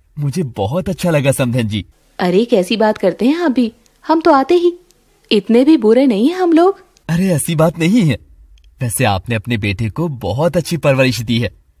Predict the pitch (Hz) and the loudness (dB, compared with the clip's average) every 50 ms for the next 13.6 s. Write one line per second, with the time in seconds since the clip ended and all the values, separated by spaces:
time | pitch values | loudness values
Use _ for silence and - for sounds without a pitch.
0 | _ _ - 123 110 104 117 113 104 107 98 101 123 139 113 117 104 104 117 127 | _ _ -8 -6 -4 -4 -4 -6 -6 -4 -4 -2 -2 -2 -2 -2 -2 -2 -2 -4
1 | 120 104 - 120 107 - 127 120 110 104 104 110 104 - 123 131 196 196 170 208 | -4 -2 -4 -4 -4 -2 -2 -2 -2 -2 -4 -4 -4 -2 -2 -2 -2 -2 -2 -2
2 | 185 185 180 151 147 135 - 139 123 120 101 - _ _ _ _ _ - 285 285 | 0 0 0 2 0 0 0 0 0 -2 -2 -8 _ _ _ _ _ 0 2 2
3 | 285 320 370 427 427 - - - 262 262 311 330 294 269 262 302 320 - - 233 | 4 4 4 2 2 0 0 0 2 4 4 4 4 4 2 0 0 0 -2 -2
4 | 208 208 233 247 302 302 - 269 226 202 220 226 226 208 185 180 170 170 180 - | 0 2 2 2 2 2 2 0 0 2 2 2 2 2 2 0 0 -2 -4 -4
5 | - _ _ _ _ _ - 330 320 - 285 277 277 370 349 320 - 269 262 277 | -8 _ _ _ _ _ -4 -2 0 2 0 2 2 0 0 0 2 2 2 2
6 | 277 - 302 320 302 - 175 - - 294 277 311 311 311 233 226 220 - 262 196 | 2 0 -2 0 0 -2 -2 0 0 2 2 2 2 2 0 -2 0 0 -2 0
7 | 190 180 175 160 - 190 - - _ _ _ _ _ _ _ _ _ _ _ - | 0 0 -2 -2 -2 -6 -8 -8 _ _ _ _ _ _ _ _ _ _ _ -10
8 | - - 254 269 311 339 330 277 226 208 - _ _ _ - 202 226 226 226 - | -2 0 2 2 4 2 2 0 0 0 -4 _ _ _ 0 2 2 2 2 0
9 | 349 370 285 240 - _ _ _ - 233 247 247 - 302 302 320 - 233 233 226 | 0 0 0 0 -4 _ _ _ 0 0 2 2 2 2 2 2 0 0 0 2
10 | 277 277 294 294 277 269 - 302 359 359 262 - _ _ _ - - 269 226 254 | 2 2 4 4 2 2 2 2 2 0 0 -4 _ _ _ -8 -6 -2 0 2
11 | 262 285 320 330 - 285 262 262 302 285 220 226 220 240 320 403 - - _ _ | 2 4 2 2 2 2 2 2 2 2 4 2 4 4 2 0 0 -6 _ _
12 | _ - - 330 320 - 339 339 339 - 349 330 311 339 330 285 269 254 254 262 | _ -4 0 0 2 2 2 2 2 2 2 2 4 2 2 2 2 2 2 2
13 | 269 277 277 240 214 202 226 262 302 415 403 302 | 2 4 2 2 2 2 2 2 2 0 -2 -2